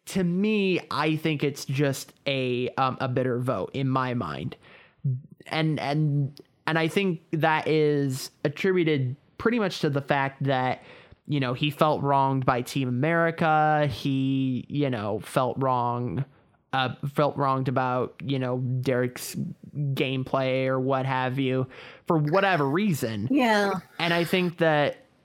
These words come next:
Speaker 1: you know, I would, I'm honestly surprised, but also not at the same time, that, that Donnie chose Cody. And, and I think it's purely beca-, uh, because he's bitter.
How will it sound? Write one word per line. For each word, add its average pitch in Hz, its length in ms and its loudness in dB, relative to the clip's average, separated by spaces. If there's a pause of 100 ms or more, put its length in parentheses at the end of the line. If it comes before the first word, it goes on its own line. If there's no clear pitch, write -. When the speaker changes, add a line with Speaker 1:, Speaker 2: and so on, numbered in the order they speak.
(140)
Speaker 1:
you 160 140 2
know, 131 240 -2
I 160 180 2
would, 196 200 2 (260)
I'm 202 240 2
honestly 165 1080 2 (400)
surprised, 220 880 0
but 185 100 2
also 170 280 2
not 143 320 2
at 156 120 -4
the 139 60 -2
same 143 320 0
time, 151 680 0 (480)
that, 139 520 2 (560)
that 143 220 2
Donnie 147 280 4
chose 135 380 0
Cody. 131 720 0 (380)
And, 147 180 -4
and 151 200 -4
I 151 200 0
think 156 200 0
it's 139 200 -2
purely 165 1000 2
beca-, 151 360 0
uh, 156 80 4
because 139 340 0
he's 131 140 -2
bitter. 90 440 -2